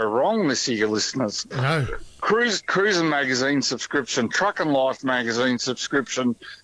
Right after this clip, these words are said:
Speaker 1: Cruising Mag swag, Truck and Life swag,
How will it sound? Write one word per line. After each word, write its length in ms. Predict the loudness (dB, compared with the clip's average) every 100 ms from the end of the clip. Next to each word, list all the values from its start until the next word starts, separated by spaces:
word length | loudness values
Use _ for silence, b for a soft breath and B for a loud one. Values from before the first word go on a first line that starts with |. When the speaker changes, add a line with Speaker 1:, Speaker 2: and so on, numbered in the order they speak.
| _ -2
Speaker 1:
Cruising 480 | 0 2 2 2
Mag 340 | 2 2 0 -2
swag, 640 | -2 0 2 2 0 -4 -12 _ _ _ _ _
Truck 260 | -2 0 2
and 120 | 2
Life 280 | 2 2 0
swag, 640 | -2 0 2 2 -2 -4